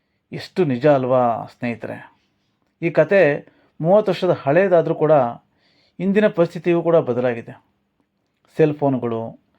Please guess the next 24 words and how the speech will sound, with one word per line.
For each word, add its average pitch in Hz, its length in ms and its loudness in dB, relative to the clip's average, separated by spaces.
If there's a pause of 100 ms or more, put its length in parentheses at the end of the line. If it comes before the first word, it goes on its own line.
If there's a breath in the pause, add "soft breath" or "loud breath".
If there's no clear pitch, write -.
(260)
ಎಸ್ 143 180 -4
ಎಮ್ 170 140 2
ಎಸ್ಗಳು, 127 560 -6 (680)
ಚಿತ್ರ 175 240 -2
ವಿಚಿತ್ರ 147 420 0
ಬಟ್ಟೆಗಳು, 117 800 -2 (720)
ಬೋಳು 160 300 4
ತ-, 139 640 -2
ಹಣೆಯ 147 360 0
ನಿರಾಭರಣ 143 520 2
ವಿದ್ಯಾರ್ಥಿನಿಯರು, 123 920 -2 (640)
ಕಿವಿಗೆ 175 340 2
ಓಲೆ 156 260 4
ಹಾಕ್ಕೊಳ್ಳುವ 139 440 0
ವಿದ್ಯಾರ್ಥಿಗಳು, 113 800 -2 (720)
ಮೋಟು 180 320 2
ಕೂದಲನ್ನ 143 440 0
ಬಾಬ್ 127 300 0
ಕಟ್ 143 200 -2
ವಿದ್ಯಾರ್ಥಿನಿಯರು, 113 840 -6 (560)
ಉದ್ದನೆ 170 340 -2
ಕೂದಲು 160 320 -2
ಬಿಟ್ಟ 143 200 -6
ವಿದ್ಯಾರ್ಥಿನಿಗಳು, 113 880 -4